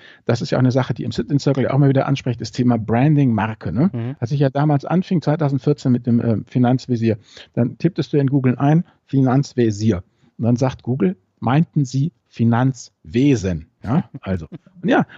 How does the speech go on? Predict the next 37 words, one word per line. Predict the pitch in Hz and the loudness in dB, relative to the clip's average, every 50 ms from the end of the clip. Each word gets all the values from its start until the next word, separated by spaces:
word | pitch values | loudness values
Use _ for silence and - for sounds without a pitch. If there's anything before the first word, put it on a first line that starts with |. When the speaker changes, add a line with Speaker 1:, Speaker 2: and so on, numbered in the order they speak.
| - - | -10 -4
Speaker 1:
und | 147 143 | -2 0
wenn | 147 139 | 0 2
du | 156 | 2
jetzt | 175 226 - - - - | 0 0 -2 -4 -10 -6
Finanzvisier, | - 165 160 165 185 277 339 - - 196 180 151 139 156 147 120 | -2 -2 0 2 0 0 -2 -4 -4 -4 -4 -2 0 0 2 2
ja, | 113 127 165 190 - - - _ _ | 4 2 2 0 -2 -4 -12 _ _
mit | - 147 - - | -4 -4 -4 -4
V | - - 196 233 247 254 - | -4 -2 0 2 2 2 2
und | 151 143 139 | 0 0 -2
mit | 151 - - | -2 -2 -6
Z | - - 208 240 - - | -4 -2 -2 -2 -2 -2
und | 151 151 135 | -4 -2 0
mit | 139 147 - - | -2 -2 -2 -2
I | 160 185 - | -4 -2 0
E, | - 120 - - - | 0 2 2 4 2
also | 127 131 143 | 2 2 0
mit | 147 151 - - | 0 0 0 -2
allen | - 180 214 220 196 | -2 0 0 0 0
grauenhaften | 156 147 135 160 220 247 202 196 202 - - 190 | -2 -2 -2 0 2 2 2 2 0 -4 -8 -10
Schreibweisen | - - 165 190 240 - - 165 165 156 165 151 | -6 -2 0 0 0 0 0 2 2 2 2 0
da | 147 147 | 0 0
reinhaust | 135 147 208 226 185 - 156 147 135 - - | 0 0 0 0 2 2 2 0 0 0 -2
in | 143 127 | -4 -2
Google, | 110 - 120 113 185 196 - - - - _ | -2 -2 0 0 0 0 -2 -6 -18 -20 _
dann | - 165 147 | -2 0 0
sagt | 131 143 151 165 - - | 2 2 0 0 -2 -2
Google, | 131 127 139 208 202 - _ _ _ | 0 0 2 0 0 -2 _ _ _
"Meinten | - 107 117 127 123 - 190 175 | -2 0 0 0 0 0 0 0
Sie | 139 - 92 107 - - _ _ _ _ _ - | 0 -2 -4 -6 -6 -8 _ _ _ _ _ -2
Finanzvisier", | - 175 156 202 220 - - 101 98 95 98 92 90 80 67 | 2 2 2 2 2 0 -4 -6 -6 -6 -6 -6 -6 -4 -2
ja. | 82 101 160 - - - - - | -2 -2 -2 -2 -4 -10 -10 -4
Also | - 123 135 135 | 0 2 2 4
was | 135 135 - - | 2 2 0 -2
ich | - 220 220 - - | -4 -4 -4 -2 0
einfach | 180 190 165 175 | 2 2 4 4
nochmal | 156 160 160 151 160 156 - | 4 4 4 4 4 2 2
auch | - 147 139 - - | 2 0 0 0 -2